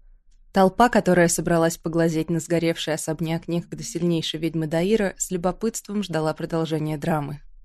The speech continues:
Соседи, разбуженные запахом дыма и треском пламени, желали убедиться, что младшая дочь воеводы отправилась в преисподнюю, охваченная яростными языками огня.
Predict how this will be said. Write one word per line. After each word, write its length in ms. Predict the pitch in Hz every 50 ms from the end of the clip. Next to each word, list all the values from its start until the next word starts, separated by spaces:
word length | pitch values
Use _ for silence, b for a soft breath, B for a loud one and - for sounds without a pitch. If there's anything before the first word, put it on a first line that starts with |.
| - - - - - - _ _ _ - _
Соседи, 480 | - - - 165 160 - - 180 170 175
разбуженные 600 | 160 160 151 156 156 175 165 165 160 160 160 156
запахом 520 | 147 165 160 160 - - - 170 160 156
дыма 280 | 147 165 170 165 156 151
и 20 |
треском 420 | - - 170 170 170 - 165 151 147
пламени, 420 | - 175 190 196 196 190 175 165
желали 340 | 160 170 170 175 180 180 175
убедиться, 580 | 170 160 165 165 160 185 202 - - - -
что 200 | 170 - - 170
младшая 380 | 165 180 196 202 202 - 185 170
дочь 220 | 165 175 175 -
воеводы 480 | 170 165 170 170 160 156 175 196 196 196
отправилась 560 | 180 165 - - - 165 165 165 175 170 -
в 80 | - -
преисподнюю, 720 | - 175 160 - - - 175 175 180 180 196 196 202 -
охваченная 600 | - 170 - 165 156 156 160 - - 170 170 165
яростными 520 | 160 156 156 151 156 - - 175 170 170 165
языками 460 | 160 156 165 - 160 151 151 156 156
огня. 400 | 160 156 151 151 147 147 143